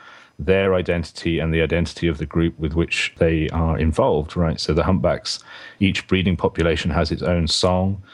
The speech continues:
and the animal can very easily know whether it's, you know,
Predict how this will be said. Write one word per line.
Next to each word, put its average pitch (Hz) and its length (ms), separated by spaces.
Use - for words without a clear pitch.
and 80 760
the 78 240
animal 80 320
can 76 220
very 85 460
easily 95 420
know 90 400
whether 80 380
it's, - 380
you 92 100
know, 80 200